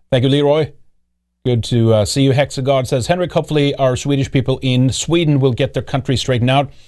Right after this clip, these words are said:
Uh, so enraging what has happened to the country of our ancestors." Yes, it is. It's a fucking shame.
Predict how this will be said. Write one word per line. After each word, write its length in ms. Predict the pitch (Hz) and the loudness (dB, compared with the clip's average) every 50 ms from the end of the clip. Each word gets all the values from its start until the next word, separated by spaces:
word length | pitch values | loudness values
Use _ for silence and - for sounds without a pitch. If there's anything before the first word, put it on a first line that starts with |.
| - - - - _ _ _ _ - | -20 -20 -20 -20 _ _ _ _ -2
Uh, 160 | 110 107 110 | 0 2 2
so 200 | 107 - 175 165 | 2 0 2 2
enraging 580 | 156 147 131 120 135 151 151 139 156 151 151 139 | 2 2 2 2 2 2 2 0 0 -2 -2 0
what 140 | 120 127 123 | -2 -2 -2
has 80 | 113 | 0
happened 240 | 143 127 110 127 117 | -2 -2 -2 -2 -2
to 100 | 117 120 | -2 -2
the 80 | 113 107 | -2 -2
country 300 | - 127 110 - 131 117 | -2 -2 -2 0 -2 0
of 100 | 107 110 | 0 0
our 60 | 117 | 0
ancestors." 420 | 123 120 - 127 110 - 117 101 | 0 0 0 -2 -2 0 0 2
Yes, 220 | 117 131 123 - - | 2 2 2 0 -2
it 80 | 123 | -2
is. 260 | 127 117 - - - - - - - _ _ _ _ _ _ _ _ _ | -2 -2 -4 -6 -10 -14 -18 -20 -20 _ _ _ _ _ _ _ _ _
It's 100 | - - | -14 -6
a 40 | - | -2
fucking 320 | - 127 - - 131 110 | -2 -2 -2 -2 -4 -4
shame. 420 | 101 - - 131 131 113 101 107 | -2 -2 -2 -2 0 0 -2 -2